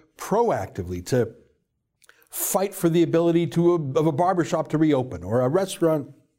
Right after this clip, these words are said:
to reopen? Is there something we can do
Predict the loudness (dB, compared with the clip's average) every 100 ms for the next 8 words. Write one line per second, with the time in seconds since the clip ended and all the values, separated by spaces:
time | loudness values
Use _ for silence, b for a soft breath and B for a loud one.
0 | _ _ _ _ B B B 0 2 2
1 | 0 -2 0 0 0 0 0 0 0 0
2 | 0 2 2 2 0